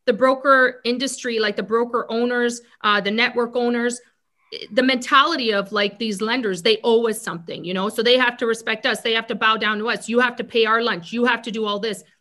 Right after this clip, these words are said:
It doesn't, there's a respect. It's a two-way street. You guys have heard that, right? Like, we, we heard that growing up.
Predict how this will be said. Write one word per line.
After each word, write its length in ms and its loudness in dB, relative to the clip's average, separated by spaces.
It 140 0
doesn't, 420 -2
there's 180 -4
a 60 -4
respect. 480 -4
It's 120 -4
a 40 -2
two-way 360 -4
street. 420 -8
You 100 -6
guys 200 -2
have 120 -6
heard 220 -6
that, 240 -12
right? 260 -2
Like, 180 -4
we, 120 -4
we 260 -6
heard 240 -2
that 220 -6
growing 300 -4
up. 260 -12